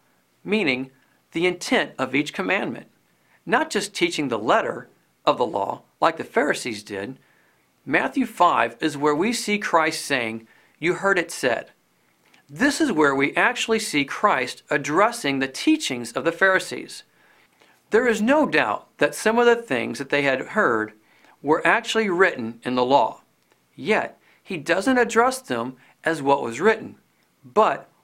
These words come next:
what was spoken of them. Thus, it was the teachings he was specifically addressing.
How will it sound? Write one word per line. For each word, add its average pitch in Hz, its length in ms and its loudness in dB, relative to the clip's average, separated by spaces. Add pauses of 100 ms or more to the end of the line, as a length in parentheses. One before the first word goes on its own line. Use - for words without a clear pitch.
what 123 160 2
was 117 120 -4
spoken 220 520 0
of 101 140 -8
them. - 220 -16 (520)
Thus, 143 480 0 (420)
it 185 160 0
was 165 160 2
the 151 100 2
teachings 143 720 0 (140)
he - 120 -4
was 139 140 0
specifically 139 680 0
addressing. 135 580 -2